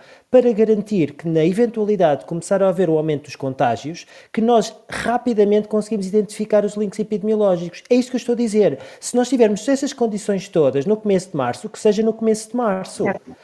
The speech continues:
Speaker 1: Portanto, este é um primeiro aspecto. E um segundo aspecto, que eu acho que a carta não responde e que, quanto a mim,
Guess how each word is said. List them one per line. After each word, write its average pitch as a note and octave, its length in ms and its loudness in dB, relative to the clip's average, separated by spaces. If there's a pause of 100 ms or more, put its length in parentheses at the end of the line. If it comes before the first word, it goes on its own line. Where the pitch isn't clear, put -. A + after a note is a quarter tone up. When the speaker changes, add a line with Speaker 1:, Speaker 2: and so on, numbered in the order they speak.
(240)
Speaker 1:
Portanto, - 340 0
este C4+ 220 0
é D#4 40 2
um C#4 60 0
primeiro A#3 300 2
aspecto. - 480 -6 (260)
E C4 120 0
um E4 60 -2
segundo A3+ 300 -2
aspecto, - 640 -4
que F3 120 0
eu F#3 100 2
acho F3 340 4
que - 80 0
a F#3 60 4
carta F3+ 400 2
não E3+ 180 4
responde C3 720 -2
e D3+ 80 -6
que, - 240 -12
quanto A3 300 4
a - 20 4
mim, C3+ 380 0